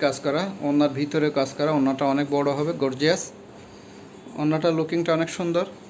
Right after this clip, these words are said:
যাদের প্রয়োজন, স্ক্রিনশট নিয়ে আমাদেরকে ইনবক্স করতে পারেন।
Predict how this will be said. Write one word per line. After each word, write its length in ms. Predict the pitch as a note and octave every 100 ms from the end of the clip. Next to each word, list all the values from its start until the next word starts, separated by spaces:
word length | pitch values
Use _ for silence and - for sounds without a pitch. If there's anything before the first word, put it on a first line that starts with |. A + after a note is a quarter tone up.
| - - - - - -
যাদের 200 | D3+ D3 -
প্রয়োজন, 260 | E3+ F3 F3+ D#3+
স্ক্রিনশট 380 | E3 D#3 D#3+ -
নিয়ে 120 | D#3 D3
আমাদেরকে 300 | C#3 D3 D#3+ C#3+
ইনবক্স 240 | C3 B2+ -
করতে 200 | B2+ B2
পারেন। 200 | A2+ A2